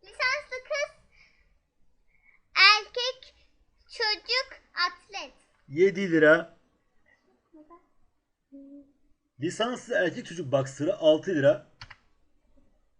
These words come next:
Speaker 1: LOL sürpriz top içinde kız çocuk tişört.
Speaker 2: Bu çok keyifli bir ürün arkadaşlar.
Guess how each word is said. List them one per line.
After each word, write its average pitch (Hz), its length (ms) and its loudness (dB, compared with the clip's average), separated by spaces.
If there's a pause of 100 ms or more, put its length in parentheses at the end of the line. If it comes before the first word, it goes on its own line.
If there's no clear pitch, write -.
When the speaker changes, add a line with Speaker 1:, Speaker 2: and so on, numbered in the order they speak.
(760)
Speaker 1:
LOL 440 380 -4
sürpriz 453 960 -8 (560)
top 539 280 -2 (120)
içinde 440 840 -12 (280)
kız 539 360 -8
çocuk 480 600 -10 (120)
tişört. 453 680 -6 (1040)
Speaker 2:
Bu 240 120 -12
çok 294 260 -2
keyifli 190 420 0
bir 170 60 6
ürün 170 140 8
arkadaşlar. 165 800 4